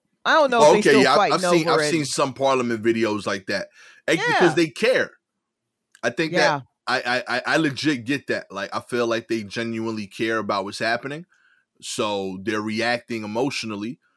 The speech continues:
Speaker 2: And I hope that after that, they still, you know, get back to biz.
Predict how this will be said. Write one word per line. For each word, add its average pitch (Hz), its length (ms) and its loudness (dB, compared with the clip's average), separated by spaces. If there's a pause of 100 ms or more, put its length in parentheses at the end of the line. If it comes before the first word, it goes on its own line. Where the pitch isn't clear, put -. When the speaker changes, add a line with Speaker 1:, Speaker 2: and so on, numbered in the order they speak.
(100)
Speaker 2:
And 131 160 -2
I 127 140 0
hope 175 320 2 (120)
that 123 140 0
after 131 460 -4
that, 107 320 -8
they 104 100 -14
still, 113 480 -8
you 113 100 -12
know, 101 160 -10
get 98 220 -12
back 101 280 -10
to 98 60 -20
biz. 101 480 -10